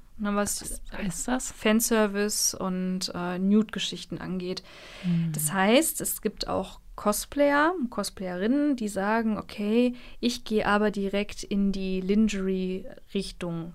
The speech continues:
Speaker 1: Das ist ja noch die harmlose Variante, ne? Oder ich gehe wirklich in den Akt oder in den Teilakt. Auch das gibt es. Das ist aber nicht die normale Szene, sondern das ist genauso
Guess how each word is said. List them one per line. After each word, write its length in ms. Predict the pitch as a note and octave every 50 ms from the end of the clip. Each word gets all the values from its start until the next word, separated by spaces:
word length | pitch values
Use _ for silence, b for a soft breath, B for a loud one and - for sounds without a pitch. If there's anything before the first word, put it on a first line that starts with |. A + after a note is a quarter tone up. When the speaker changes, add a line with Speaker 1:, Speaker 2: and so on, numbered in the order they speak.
| b b b b b b
Speaker 1:
Das 100 | b -
ist 40 | -
ja 60 | F#3
noch 80 | F#3 F3
die 120 | F#3 F#3
harmlose 380 | G3+ G#3 G#3+ A3 G#3 F#3+ F#3+ F3+
Variante, 480 | F3+ E3 E3 D#3+ D#3 D#3 E3+ - -
ne? 320 | F#3+ F#3 G#3 A#3+ B3 A3 -
Oder 240 | F#3 F3+ F3 -
ich 120 | F#3 - -
gehe 140 | - G3+ F#3+
wirklich 300 | G3+ G3 - G#3 - -
in 60 | G3+
den 140 | F#3+ F#3+ F#3
Akt 200 | F#3+ G3 - -
oder 120 | G#3 F#3 F#3
in 60 | F#3
den 100 | F#3+ F#3+
Teilakt. 560 | - G3+ G3+ G#3 G3+ - F#3 F3+ - - -
Auch 120 | - F#3+ -
das 320 | - G3+ G3 - - -
gibt 240 | - - - - -
es. 280 | - - - - -
Das 140 | - - G#3
ist 80 | - -
aber 140 | - - F3+
nicht 180 | F#3+ F#3+ - G3+
die 40 |
normale 400 | G3 F#3+ F#3 F#3 F#3+ G#3 A#3+ C#4+
Szene, 460 | C#4+ - - C4+ C4+ C4+ C#4 C#4+ D4 D4
sondern 140 | C4+ A3
das 160 | G3 F#3+ F#3+ G3
ist 160 | F#3+ - -
genauso 840 | - F#3 F#3 F#3 G3 G3 F#3+ F#3+ F#3 F3+ F3 E3+ - - - -